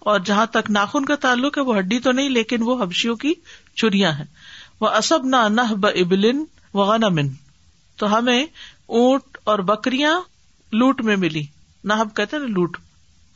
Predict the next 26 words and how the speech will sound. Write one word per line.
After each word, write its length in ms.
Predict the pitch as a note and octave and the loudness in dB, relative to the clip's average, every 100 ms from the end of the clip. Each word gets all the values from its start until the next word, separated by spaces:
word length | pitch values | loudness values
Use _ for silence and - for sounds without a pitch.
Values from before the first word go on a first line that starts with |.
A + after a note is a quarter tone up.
| - | -2
فند 360 | G#3+ B3 A3+ A#3+ | 0 2 2 0
منہا 320 | A3 A3 G#3+ G3 | 2 4 4 2
بعیر، 320 | F3+ F3+ E3+ D#3 D3+ - - | 2 2 2 -2 -6 -16 -10
تو 60 | |
ایک 260 | G3 G#3 A3 | -2 0 2
اونٹ 180 | A3 F3 | 2 2
بھاگ 220 | F3 F3+ | 0 0
نکلا۔ 340 | E3+ D#3+ E3 | -2 -2 -2
فرماہ 460 | E3 G3+ G3 A#3 A#3+ | 0 0 2 2 4
رجل 440 | A#3 A3+ B3 B3 B3 | 2 2 2 0 0
بسہم، 420 | G#3 - G#3 E3 D#3 - - - - _ | 0 0 -2 -4 -10 -16 -20 -20 -20 _
تو 60 | A#3 | 0
ایک 120 | A#3+ | 0
شخص 260 | C#4+ C4+ C4+ | 0 -2 0
نے 60 | |
اس 140 | B3 - | 0 0
کو 80 | C4 | 0
تیر 240 | B3+ B3+ | 0 2
مار 200 | F#3+ D3+ | 2 0
دیا۔ 240 | C#3+ D#3+ | -2 -6
فحبسہ، 520 | D#3 F#3 G#3 A3+ A#3 F3 D3+ C#3+ - - - _ - | -4 -2 0 0 0 -2 -4 -10 -18 -20 -20 _ 0
تو 100 | G3+ | 0
اس 140 | G3 | 0
کو 140 | C4 B3+ - _ _ _ _ | -2 -4 -6 _ _ _ _
پکڑ 200 | G3+ F#3+ | -2 -2
لیا۔ 240 | F3 D3+ | -2 -4